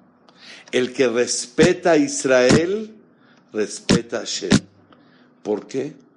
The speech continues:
Porque Beshimcha Agadol Veakadosh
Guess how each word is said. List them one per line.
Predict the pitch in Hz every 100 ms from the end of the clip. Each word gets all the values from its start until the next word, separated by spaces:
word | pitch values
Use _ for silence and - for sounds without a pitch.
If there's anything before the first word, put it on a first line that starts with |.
| _ _ _ _ _
Porque | 104 98 - 110
Beshimcha | 98 101 - 107 101 - 156 175 143 95 - -
Agadol | 117 107 117 101 113 156 202
Veakadosh | 160 185 170 - 165 123 135 185 185 - -